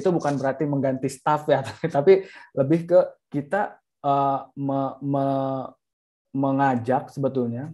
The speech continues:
orang-orang muda, eh, untuk tertarik kepada, eh, permusiuman, sehingga dia bisa menjadi, tidak hanya bekerja di museum, bisa jadi menjadi peneliti, menjadi orang yang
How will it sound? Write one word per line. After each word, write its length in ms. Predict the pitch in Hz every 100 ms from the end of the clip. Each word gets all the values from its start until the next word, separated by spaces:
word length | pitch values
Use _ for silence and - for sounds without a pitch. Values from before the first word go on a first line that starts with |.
| - -
orang-orang 400 | 127 131 131 135
muda, 360 | 135 135 120 120 - - _
eh, 140 | 127 127
untuk 240 | 135 160 170
tertarik 400 | 160 143 143 131
kepada, 480 | 139 127 123 123 -
eh, 320 | 123 123 127 -
permusiuman, 720 | 131 127 127 123 110 127 170 - _ _
sehingga 400 | 151 135 123 165
dia 240 | 151 156 180
bisa 240 | 143 170
menjadi, 560 | 160 127 120 160 - -
tidak 240 | 131 123 117
hanya 160 | 120
bekerja 240 | 120 123 117
di 80 | 120
museum, 480 | 117 185 156 147
bisa 160 | 120 117
jadi 240 | 117 117 - - _ -
menjadi 180 | 113 113
peneliti, 580 | 120 131 180 180 139 135 131
menjadi 340 | 127 120 117 127
orang 200 | 120 127
yang 140 | 127